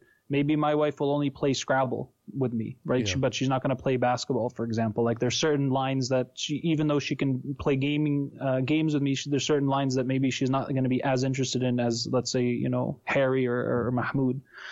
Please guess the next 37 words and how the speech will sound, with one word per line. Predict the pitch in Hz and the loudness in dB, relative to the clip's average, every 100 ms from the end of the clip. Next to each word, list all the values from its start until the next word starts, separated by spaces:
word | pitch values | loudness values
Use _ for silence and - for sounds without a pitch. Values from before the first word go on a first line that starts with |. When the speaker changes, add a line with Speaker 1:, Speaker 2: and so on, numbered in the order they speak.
| - - _ | -16 -18 _
Speaker 1:
Um, | 131 131 127 - | 0 2 0 -2
so | - 156 143 - - _ | 0 2 2 -2 -12 _
yes, | 151 226 - | 0 2 0
I | - | -2
think | 147 220 233 | 0 0 0
that | 190 | 0
there's | 165 147 | 0 2
always | 156 185 226 | 2 2 2
gonna | 170 160 | 0 0
be | 147 147 | 2 2
a | |
level | 117 117 165 175 | 2 0 2 2
of | - 127 | 2 -2
friendship | - 131 143 - 131 - | -2 -2 0 0 -2 -2
in | 131 127 | -2 0
any | 139 147 | 0 0
marriage, | 113 147 185 - 170 - - - - _ | 0 0 0 0 -4 -8 -14 -20 -20 _
but | 143 139 - | 0 0 0
it's | 151 151 | -2 0
not | 143 160 160 151 | 0 0 -2 0
the | 143 | -2
same | - 143 139 | 0 0 0
thing | 127 139 135 | 0 -2 0
as | 127 127 123 117 - - | 2 2 0 -2 -8 -2
just | 135 131 | 0 0
having | - 123 120 | 0 0 0
a | 117 | -2
friend, | - 180 110 117 - | 0 0 0 -6 -4
obviously, | 120 117 123 143 | -2 -2 -2 0
because | 139 127 123 117 | 0 0 -2 0
there | 127 | 2
are | 190 | 2
the | 180 | 2
layers | 135 131 127 120 | 2 2 0 0
of | 120 | -2
responsibilities | 117 131 123 127 123 120 117 117 - _ - _ | -2 -2 -2 -2 0 2 0 0 -4 _ -20 _
and, | 139 127 123 113 | -2 0 0 -2